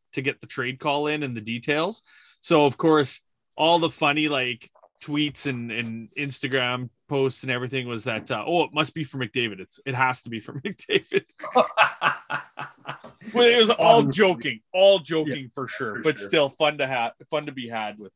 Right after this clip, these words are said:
Speaker 1: McDavid and Kulak. How dare we not get Kulak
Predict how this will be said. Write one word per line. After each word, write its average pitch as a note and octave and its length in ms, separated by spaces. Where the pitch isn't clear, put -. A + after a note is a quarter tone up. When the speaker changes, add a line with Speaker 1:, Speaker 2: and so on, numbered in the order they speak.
Speaker 1:
McDavid A2+ 500
and F#2+ 140
Kulak. G#2 360
How C#4 160
dare G#3+ 280
we G3+ 140
not D#3+ 320
get C#3+ 200
Kulak C3+ 400